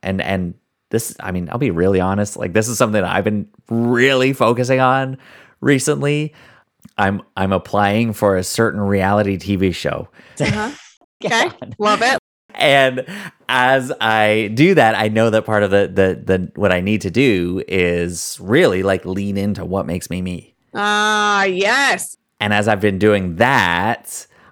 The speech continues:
Speaker 1: I've b-, that's like, "Oh yeah, I'm doing this for this silly thing. I'm just gonna do whatever, just send it a video thing and try this thing, whatever, 'cause it's my dream." But in that, I didn't realize how much that would open up about, like, "Well, who, who actually am I? Like, wh-,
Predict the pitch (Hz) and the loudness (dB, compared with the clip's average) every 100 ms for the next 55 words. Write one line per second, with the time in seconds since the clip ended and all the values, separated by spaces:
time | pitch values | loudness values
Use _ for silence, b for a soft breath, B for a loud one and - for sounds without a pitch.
0 | b 107 110 98 - 117 - 98 110 - | b 0 0 -2 -6 -8 -6 0 0 2
1 | 87 - - - 170 92 117 90 95 117 | -2 -4 -12 0 2 2 2 0 2 2
2 | 110 - 113 98 - 113 107 98 92 95 | 2 0 0 0 -2 0 2 2 2 0
3 | 80 85 113 107 98 95 95 - 98 92 | 0 0 2 2 2 0 -4 -6 -2 -2
4 | 82 82 90 - 92 90 85 87 85 85 | -2 -6 -8 -4 -2 -2 0 0 2 0
5 | 90 87 87 90 87 - 80 - - _ | 0 -4 -4 -6 -6 -6 -14 -16 -20 _
6 | - 98 82 - _ - 85 85 - 87 | -8 -8 -8 -14 _ -14 -12 -12 -8 -8
7 | 85 90 95 87 - B B _ _ 190 | -6 -4 -4 -4 -10 B B _ _ -8
8 | 117 113 117 135 143 127 - 107 113 123 | 0 4 4 4 2 2 2 2 2 2
9 | 117 113 101 104 101 101 98 104 78 98 | 4 2 2 0 0 0 0 -2 2 2
10 | 101 101 117 185 107 104 92 95 98 - | 2 2 2 2 4 2 2 0 -2 -10
11 | 107 - 202 - _ - 123 - 185 165 | -18 -10 -8 -8 _ -18 -8 0 2 2
12 | 160 - 107 95 110 254 180 73 69 - | 0 -2 -2 0 0 0 -2 -6 -12 -16
13 | - - 117 - 139 | -6 -2 -2 -2 -4